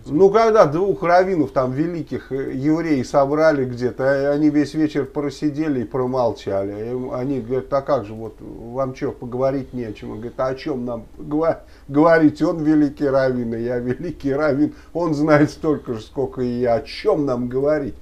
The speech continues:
Так и эти ребята, они, конечно, не великие раввины, но великие мошенники.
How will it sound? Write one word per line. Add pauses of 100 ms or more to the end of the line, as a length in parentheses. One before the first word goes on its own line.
(220)
Так
и
эти
ребята,
они,
конечно,
не
великие
раввины,
но
великие
мошенники.